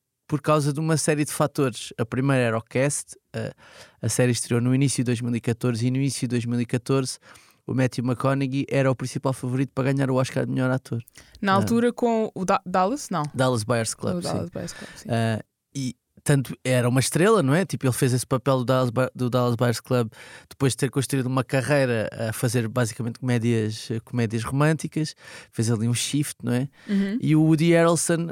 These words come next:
Speaker 1: ah, era também já uma, pronto, era um, era um, um ator muito conhecido em Hollywood, assim como a Michelle Monaghan, que também entra na, também entra na série.
Speaker 2: Na altura dava aonde? Estou, estou cá aqui ainda a encontrar. É para aí Fox, não?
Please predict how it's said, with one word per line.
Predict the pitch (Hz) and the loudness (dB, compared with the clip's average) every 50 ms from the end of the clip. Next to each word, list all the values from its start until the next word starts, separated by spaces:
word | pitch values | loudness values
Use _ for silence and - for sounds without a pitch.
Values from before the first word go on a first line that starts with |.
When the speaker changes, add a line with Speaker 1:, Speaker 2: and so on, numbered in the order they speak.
| - - - | -8 -6 -2
Speaker 1:
ah, | 147 147 156 160 156 - - | 0 2 2 2 2 2 2
era | - 143 151 147 | 2 2 2 2
também | - 160 147 156 156 | 2 0 2 2 2
já | 135 165 151 | 4 4 2
uma, | 151 160 160 160 160 160 147 - - _ - | 2 2 0 0 0 0 -2 -4 -8 _ -8
pronto, | - 135 151 - 160 | -4 -4 -2 0 0
era | 123 110 | 0 0
um, | 110 107 92 - 104 | -2 -4 -6 -6 -6
era | 113 104 | -6 -6
um, | 107 104 - - - - _ _ _ _ _ - | -6 -6 -8 -10 -14 -16 _ _ _ _ _ -14
um | - 123 107 104 104 | -10 -8 -6 -2 0
ator | 113 120 117 - 135 135 131 | -2 0 0 0 0 0 2
muito | 131 139 147 135 - | 2 0 0 -2 -2
conhecido | - 127 120 - - - 131 127 117 | -4 -4 -4 -4 -4 -2 -2 0 0
em | 117 117 | 0 0
Hollywood, | 113 117 113 117 117 135 156 156 131 - 117 | 0 0 0 0 0 0 0 0 0 -2 -4
assim | 113 - 127 120 | -4 -4 -4 -4
como | - 120 113 113 | -2 -2 -2 0
a | 113 | 0
Michelle | 120 123 - - 127 117 117 | -2 -2 -2 -2 -2 -2 0
Monaghan, | 117 117 123 123 123 120 120 117 | 0 0 0 0 -2 -2 -2 -4
que | 117 - | -4 -6
também | - 113 110 110 110 | -6 -4 -2 -2 -2
entra | 110 110 - 107 104 101 | -4 -4 -4 -4 -4 -4
na, | 101 101 98 98 98 104 110 120 120 _ _ _ - - - - - - - _ | -4 -4 -4 -4 -6 -8 -10 -12 -16 _ _ _ -20 -20 -20 -20 -20 -20 -12 _
também | - 117 117 127 123 | -4 -2 0 0 0
entra | 113 - 110 113 | 0 0 -2 -2
na | 107 104 | -2 -2
série. | - - - 113 110 135 135 | -2 -4 -4 -6 -6 -4 0
Speaker 2:
Na | 233 262 | 0 0
altura | 269 - 320 320 | 2 0 0 0
dava | 311 302 277 262 277 | 2 2 2 2 2
aonde? | 269 269 247 180 151 147 143 - | 2 2 2 0 0 -2 -4 -6
Estou, | - - - 214 214 226 | -8 -6 -2 0 0 0
estou | 233 226 247 | 0 0 0
cá | 233 269 254 254 254 | 0 2 2 2 2
aqui | 254 247 - 254 | 0 0 0 0
ainda | 240 240 240 | 0 2 2
a | 233 | 0
encontrar. | 226 220 233 214 208 196 185 185 208 214 - - | 0 0 0 0 0 0 0 0 0 -2 -2 -4
É | - 208 196 | -2 -2 0
para | - 208 | 2 0
aí | 202 | 0
Fox, | 185 - 220 208 196 - - - | 0 2 0 0 0 -2 -6 -4
não? | 180 170 170 | -4 -4 -4